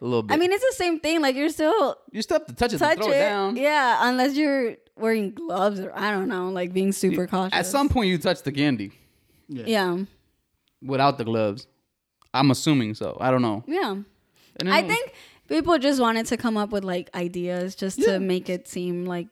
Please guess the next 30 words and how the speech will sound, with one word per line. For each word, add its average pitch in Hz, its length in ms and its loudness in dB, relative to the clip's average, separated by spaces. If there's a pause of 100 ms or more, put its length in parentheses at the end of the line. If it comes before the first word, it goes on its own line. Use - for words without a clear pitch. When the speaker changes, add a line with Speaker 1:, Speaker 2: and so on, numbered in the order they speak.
Speaker 2:
they're 185 120 -8
Speaker 3:
It 180 80 -2
was 131 140 -2
Speaker 2:
safe. 170 420 -6 (160)
Speaker 3:
safe. 719 640 0
Speaker 2:
<laughs> - 60 -6
Right. 202 260 2 (540)
But 247 200 2
regardless, 247 760 2 (460)
Speaker 1:
You're 139 180 -4
Speaker 2:
you're - 80 -12
Speaker 1:
touching 185 260 2
Speaker 2:
touching 156 160 4
Speaker 1:
it. - 260 -4
Speaker 2:
it. - 60 -20 (320)
Yeah. 175 220 -10 (360)
Speaker 1:
Like, 151 180 0
what 175 120 4
if 190 60 6
you 180 80 2
sick 190 220 -2
as 180 100 -4
fuck 190 180 2
in 180 80 0
the 175 60 6
house? 165 380 4 (640)
You 143 120 -12
still 175 240 -2
touched 170 360 -6
it. 151 200 -8